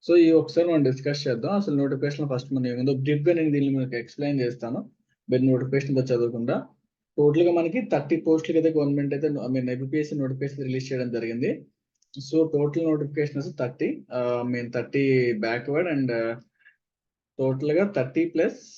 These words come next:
సెవెంటీ అంటే హండ్రెడ్. ఇవి బ్యాక్‌లాగ్ పోస్టులు, మేము క్యారీ ఫార్వర్డ్ అనేది ఫ్రెష్ నోటిఫికేషన్‌లో ఉన్న పోస్టులు ఇవి. So, మనకి దీనికి, uh, రిజిస్ట్రేషన్ డేట్ మనకి ఎప్పుడు స్టార్ట్ అవుతుందంటే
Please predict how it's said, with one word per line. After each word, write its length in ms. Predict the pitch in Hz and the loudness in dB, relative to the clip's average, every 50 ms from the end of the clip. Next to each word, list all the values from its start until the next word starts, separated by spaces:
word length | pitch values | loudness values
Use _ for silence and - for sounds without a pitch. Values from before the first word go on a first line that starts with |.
| - - | -12 -6
సెవెంటీ 460 | - 139 127 123 120 113 113 135 - | -4 -2 -2 -2 -4 -4 -6 -8 -8
అంటే 220 | - 117 131 143 170 | -6 -6 -2 -2 -2
హండ్రెడ్. 420 | 165 156 135 135 139 139 131 151 - 156 - - _ _ _ _ _ _ _ _ _ _ - 147 | 0 2 2 2 4 4 4 2 2 0 -4 -10 _ _ _ _ _ _ _ _ _ _ -2 0
ఇవి 140 | 147 143 131 120 123 | 0 2 2 2 2
బ్యాక్‌లాగ్ 480 | 123 127 135 151 156 160 160 160 - | 0 0 2 2 2 2 2 0 -2
పోస్టులు, 300 | 151 139 135 135 - 139 135 | -2 -2 -2 -4 -4 -2 -2
మేము 140 | 143 143 131 135 | -2 -2 0 0
క్యారీ 180 | 127 131 139 135 | 0 0 0 0
ఫార్వర్డ్ 220 | 147 147 143 139 135 | -2 -2 -2 -2 -2
అనేది 260 | 139 170 240 311 - | -2 -2 -4 -4 -4
ఫ్రెష్ 260 | - 143 139 143 - 160 | -4 -4 -4 -4 -4 -4
నోటిఫికేషన్‌లో 540 | 151 143 135 131 135 131 127 131 135 127 127 | -4 -4 -4 -4 -4 -4 -4 -4 -4 -4 -4
ఉన్న 220 | 147 208 262 202 - | -4 -4 -6 -4 -4
పోస్టులు 320 | 131 127 120 - - 120 113 113 | -4 -4 -4 -4 -6 -4 -4 -2
ఇవి. 140 | 135 196 - - - _ _ _ _ _ _ _ _ _ _ 208 | -2 -2 -4 -6 -10 _ _ _ _ _ _ _ _ _ _ -2
So, 140 | - 180 185 180 175 | 0 2 2 2 2
మనకి 160 | 170 170 156 | 0 0 0
దీనికి, 420 | 147 151 156 165 160 156 170 143 147 175 208 - - _ _ _ _ _ _ _ _ - 117 127 | 2 2 2 2 2 0 0 0 0 0 -2 -4 -8 _ _ _ _ _ _ _ _ -2 0 2
uh, 360 | 131 135 139 139 143 139 135 | 4 4 4 4 4 4 4
రిజిస్ట్రేషన్ 440 | 160 170 - - 202 196 - 202 175 | 2 2 2 2 0 0 2 0 2
డేట్ 180 | 170 170 165 165 | 2 2 2 2
మనకి 140 | 160 156 151 | 0 -2 -2
ఎప్పుడు 200 | 147 143 - 156 | -2 -2 -4 -4
స్టార్ట్ 260 | - - 151 143 139 | -2 -2 -2 -2 -2
అవుతుందంటే 500 | 143 135 143 139 131 131 127 135 139 185 | -4 -4 -4 -4 -4 -2 -4 -4 -4 -4